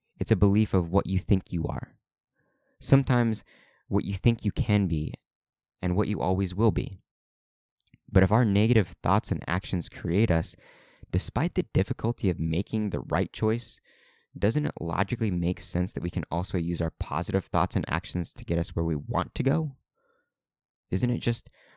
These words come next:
a replacement of the bad with the good? If your dreams of what you can be are real, then the nightmares of what you have been are also real.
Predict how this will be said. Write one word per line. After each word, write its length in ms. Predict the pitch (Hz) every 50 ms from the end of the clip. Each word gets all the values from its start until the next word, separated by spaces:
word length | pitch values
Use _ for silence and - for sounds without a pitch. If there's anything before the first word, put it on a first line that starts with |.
| -
a 60 | -
replacement 720 | 95 90 - - - - 87 95 - - - 87 90 - _ _ _ _ _ _ -
of 120 | 85 82
the 80 | - 85
bad 280 | - - 76 82 92
with 120 | 98 98 -
the 80 | 92
good? 360 | - - - 85 104 139 156 - _ _ _ _ _ _ _ _ _ _ _ _ _ _ _ _ _ _ _ _ _ _ _ - - - _ _ _ _ _ _ _ _ _ _ -
If 160 | - - -
your 120 | 110 127 127
dreams 540 | 92 - 101 87 95 113 127 127 117 95 101
of 160 | 90 - -
what 120 | 98 -
you 60 | -
can 200 | - - 90 87
be 240 | - - 95 104 107
are 80 | 92 82
real, 540 | 76 73 87 95 98 82 - - - - _ _ _ _ _ _ _ _ _ _ _ _ _ _ _ _ _ _ _ _ _ _ _ -
then 180 | - 98 98
the 60 | 98 95
nightmares 540 | 92 92 98 117 - - 117 110 107 95
of 120 | 95 85 90
what 120 | 95 67
you 100 | 65 90
have 360 | 90 - - 101 107 104 92
been 180 | - 87 87 87 -
are 140 | 90 87 -
also 380 | - 90 90 - - - 78 -
real. 300 | - 71 65 - - -